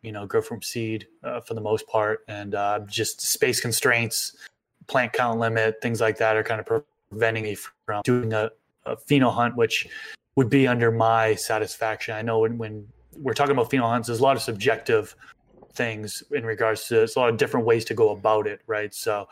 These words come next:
you could talk to one pheno hunter, he could say his style of, or way of doing things, talk to another pheno hunter, and he could do things differently.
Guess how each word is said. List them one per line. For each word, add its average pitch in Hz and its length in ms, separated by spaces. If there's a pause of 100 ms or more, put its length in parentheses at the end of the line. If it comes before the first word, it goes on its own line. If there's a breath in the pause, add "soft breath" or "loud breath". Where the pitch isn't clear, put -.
(340 loud breath)
you 127 80
could 113 100
talk 113 180
to 117 60
one 123 160
pheno 131 220
hunter, 117 300
he 113 120
could 113 140
say 113 220
his 127 460
style 117 680
of, 117 320
or 113 140
way 117 160
of 110 100
doing 127 320
things, 123 400 (540 loud breath)
talk 117 180
to 123 80
another 123 220
pheno 120 240
hunter, 117 320
and 113 100
he 113 60
could 113 100
do 113 100
things 110 360
differently. 113 580